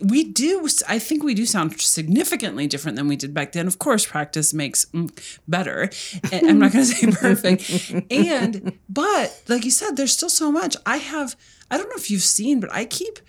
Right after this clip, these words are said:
Speaker 1: rolling with new subject. I can't get it. There's so much to talk about.
Speaker 2: Mm-hmm.
Speaker 1: I,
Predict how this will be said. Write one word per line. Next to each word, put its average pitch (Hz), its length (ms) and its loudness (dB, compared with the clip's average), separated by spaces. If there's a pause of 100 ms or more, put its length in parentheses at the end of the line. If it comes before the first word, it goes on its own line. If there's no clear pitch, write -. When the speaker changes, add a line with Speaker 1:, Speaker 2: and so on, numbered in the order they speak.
(140)
Speaker 1:
rolling 170 680 0
with 160 200 -4
new 175 160 2
subject. 196 400 -2
I 208 60 -2
can't 285 320 -4
get 202 160 0
it. - 300 -10
There's 269 180 0
so 220 340 0
much 262 220 0
to 202 120 -4
talk 151 260 -6
about. 254 420 -10
Speaker 2:
Mm-hmm. 165 300 -4 (840)
Speaker 1:
I, 135 140 -6